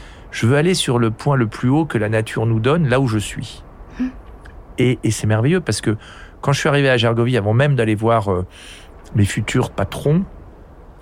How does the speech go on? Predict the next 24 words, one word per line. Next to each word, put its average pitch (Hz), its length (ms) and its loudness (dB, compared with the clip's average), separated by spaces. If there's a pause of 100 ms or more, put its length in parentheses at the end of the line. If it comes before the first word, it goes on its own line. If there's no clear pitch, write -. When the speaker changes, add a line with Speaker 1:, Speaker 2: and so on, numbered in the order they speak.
Speaker 1:
en 101 80 -2
tout 113 120 -4
cas 107 140 2
pour 107 120 -2
lequel 104 240 2
je, 92 200 0
j'auditionnais, 101 680 0 (720)
euh, 90 140 -2
je - 80 -6
suis - 100 0
allé 90 100 2
tout - 120 -2
de - 60 -4
suite - 160 -2
à 113 40 2
Gergovie 107 540 2
sur 107 120 0
le 92 60 2
plateau 147 400 0
pour - 260 -8
voir 117 280 2
ce - 80 -10
que - 120 -4
c'était. - 460 -4